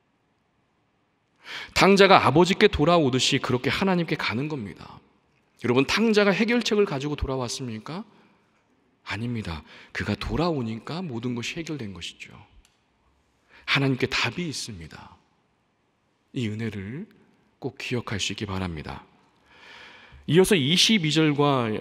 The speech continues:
이십, 이십이 절부터 이십오 절까지인데요. 여기에는 백성들의 회개가 나옵니다. 그런데 구약학자 피터 그레이는 이 부분에 대해서 백성의 고백처럼 들리지만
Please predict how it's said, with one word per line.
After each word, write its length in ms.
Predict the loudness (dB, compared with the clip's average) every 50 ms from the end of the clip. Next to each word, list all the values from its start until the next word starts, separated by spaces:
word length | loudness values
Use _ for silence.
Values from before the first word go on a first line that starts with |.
| -8 -10 -8 -4
이십, 260 | -2 0 2 2 2
이십이 440 | 2 2 2 2 2 2 2 0 0
절부터 460 | 2 0 0 0 -2 -4 -2 0 0
이십오 400 | 0 0 0 0 -2 0 -2 0
절까지인데요. 840 | 0 0 -2 0 -2 -2 -2 -2 -2 -2 -2 -2 -2 -2 -2 -2 -2
여기에는 340 | -2 0 0 0 0 0 -2
백성들의 600 | -2 -4 -4 -4 -4 -2 -2 0 0 0 0 0 0 0
회개가 280 | -2 -2 -8 -6 -6 -6
나옵니다. 600 | -6 -6 -8 -10 -10 -14 -16 -16 -18 -20 -20 -20 _ _ _ _ _ _ _ _ _ _ _ -20 -12 -4
그런데 200 | 0 2 2 2
구약학자 1040 | 2 0 0 4 4 4 2 0 -6 -12 -12 -10 -8 -6 -4 -2 -2 -2 -4 -6 -8 -12 -18 -20 -20 -20 -20 -20 _
피터 560 | -10 -6 -6 -6 -6 -6 -2 2 2 2 2 0
그레이는 1000 | 0 2 4 4 4 2 0 -4 -6 -6 -4 -4 -2 -4 -4 -6 -10 -14 -18 -20 -20 -20 -20 -20 -20 -14 _
이 160 | 2 4 6
부분에 400 | 6 6 4 2 4 6 4 6
대해서 360 | 6 4 4 2 2 2 0 -2
백성의 480 | 0 -2 -2 -2 0 0 2 2 2
고백처럼 520 | 0 0 2 2 2 2 2 2 2 2 2
들리지만 560 | 2 0 0 0 0 0 0 0 0 -2